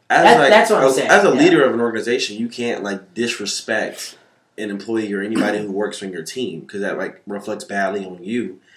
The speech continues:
Speaker 1: And who also wanna play for your team if you're literally bad-mouthing one of the best players in the league? I don't feel like that's a good precedent. I don't feel like the Warriors I, I,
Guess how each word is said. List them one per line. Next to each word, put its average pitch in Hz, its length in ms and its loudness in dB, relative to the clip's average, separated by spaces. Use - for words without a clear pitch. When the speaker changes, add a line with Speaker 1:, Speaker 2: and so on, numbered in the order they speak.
Speaker 1:
And 113 120 -6
who 123 200 0
also 123 260 0
wanna 110 240 -4
play 113 260 -4
for 113 100 -10
your 101 160 -4
team 98 340 -10
if 92 120 -14
you're 98 360 -6
literally 101 260 -6
bad-mouthing 92 960 -8
one 104 240 -8
of 101 80 -4
the 90 60 -6
best 95 280 -12
players 87 280 -10
in 80 80 -16
the 76 60 -20
league? - 240 -20
I 107 120 -4
don't 113 200 -4
feel 107 120 -6
like 98 200 -6
that's - 460 -8
a 101 80 -8
good - 160 -8
precedent. - 540 -16
I - 60 -8
don't 117 160 -2
feel 139 120 -6
like 123 100 -2
the 104 80 -6
Warriors 107 500 0
I, 101 180 -10
I, 92 300 -4